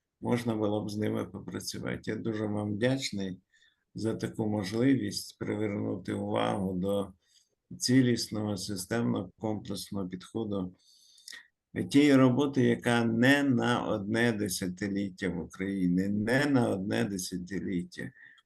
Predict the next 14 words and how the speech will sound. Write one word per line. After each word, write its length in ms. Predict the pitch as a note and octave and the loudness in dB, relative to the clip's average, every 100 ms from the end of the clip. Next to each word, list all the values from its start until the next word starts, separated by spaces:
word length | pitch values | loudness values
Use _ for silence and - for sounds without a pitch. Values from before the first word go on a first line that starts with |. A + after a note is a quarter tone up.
| - | -4
Причому 600 | A2+ A#2+ - C#3 C3 A2+ | 0 2 4 6 6 4
таких 520 | B2 A#2 B2 A#2 - | 2 0 2 0 0
масштабів, 960 | A2+ G#2 - B2 C#3 C3 A2 F#2 F2+ - _ _ - - - _ | -4 -4 -2 0 0 0 -2 -2 -4 -8 _ _ -20 -20 -20 _
е, 400 | - G#2+ A2 G#2+ | 0 2 4 4
потреб 680 | F#2 A2 A2 A2+ G#2+ F#2 E2 E2+ | 4 2 0 2 4 4 2 -2
не 420 | G2+ G2+ G#2+ G#2+ | -8 -4 -2 0
мала 420 | A2 A2+ G#2+ G#2 G#2 | 0 0 2 0 0
жодна 460 | G#2+ A2 G2 F#2 | -2 -2 -2 -4
країна, 920 | F#2 G2 G2+ G2+ A#2+ A2 G2 G2 F2+ - _ _ _ _ - | -2 -2 -2 0 -2 0 -2 -2 -4 -8 _ _ _ _ -12
е, 100 | G#2 | -10
після 400 | F#2 A2+ G#2 A2 | -4 -4 -2 -2
Другої 420 | G2 G#2+ G#2+ G2+ F#2 | -2 -2 -2 0 0
світової 680 | - - G2 F#2 F2+ E2+ | -4 -6 -2 2 2 2
війни. 460 | D#2+ D#2 C#2 - | -2 -4 -6 -10